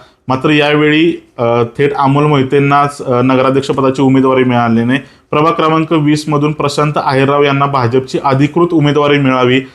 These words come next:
असं तिथल्या स्थानिक लोकांचं मत होतं, स्थानिक नागरिकांचं मत होतं, मतदारांचं मत होतं. मात्र तसं झालं नाही. तर भाजपकडून संतोष पवार यांना ही उमेदवारी दिली आणि लोकांचा नाराजीचा जो,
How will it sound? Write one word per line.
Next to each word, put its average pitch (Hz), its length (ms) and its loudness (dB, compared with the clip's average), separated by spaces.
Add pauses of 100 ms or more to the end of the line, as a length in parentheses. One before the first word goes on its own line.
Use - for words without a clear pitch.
(200)
असं 165 240 0
तिथल्या 170 160 2
स्थानिक 143 320 0
लोकांचं 143 460 0
मत 135 180 2
होतं, 135 300 0 (300)
स्थानिक 139 280 -2
नागरिकांचं 139 580 0
मत 143 180 0
होतं, 139 240 -2
मतदारांचं 147 640 0
मत 139 180 0
होतं. 131 260 0 (380)
मात्र 160 320 0
तसं 185 180 0
झालं 131 320 2
नाही. 95 200 0 (500)
तर 139 40 -2
भाजपकडून 165 640 2
संतोष 156 380 -2
पवार 151 260 0
यांना 151 200 -2
ही 147 100 0
उमेदवारी 143 440 2
दिली 131 240 2
आणि 131 200 0
लोकांचा 139 420 -2
नाराजीचा 139 640 0
जो, 147 300 0